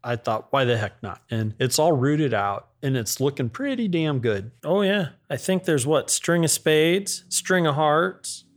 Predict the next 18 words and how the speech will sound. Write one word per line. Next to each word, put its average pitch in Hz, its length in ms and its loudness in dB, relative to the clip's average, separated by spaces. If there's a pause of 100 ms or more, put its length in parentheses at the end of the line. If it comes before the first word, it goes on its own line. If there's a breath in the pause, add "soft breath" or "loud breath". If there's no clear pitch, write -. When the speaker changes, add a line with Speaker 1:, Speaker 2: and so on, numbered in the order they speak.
Speaker 2:
silver 165 500 2
glory. 160 720 2
Speaker 1:
Yep. 120 260 -2
String 131 320 2
of 135 60 -2
arrows. 127 480 2
Speaker 2:
String 156 340 0
of 165 60 -2
arrows. 156 300 2
Speaker 1:
String 139 260 2
of 117 80 2
needles. 131 600 -2
Speaker 2:
Yes. 123 480 -6 (300)
Speaker 1:
There's 117 720 0
a 127 60 -10
few 127 220 -2
dischidias. 131 880 -2 (180)
Speaker 2:
Yes. 135 540 -2